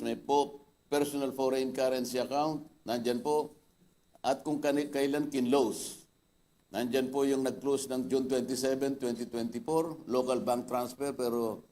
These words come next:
Hang Seng Bank yan. Merong nag-close noong June twenty-five, twenty twenty-four, international bank transfer ang ginawa.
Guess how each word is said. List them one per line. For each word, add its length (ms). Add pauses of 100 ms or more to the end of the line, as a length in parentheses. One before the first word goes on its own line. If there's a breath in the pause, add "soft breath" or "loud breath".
(180)
Hang 240
Seng 240
Bank 320
yan. 240 (1500)
Merong 320
nag-close 480
noong 160
June 160
twenty-five, 640
twenty 320
twenty-four, 560
international 720
bank 320
transfer 480
ang 80
ginawa. 480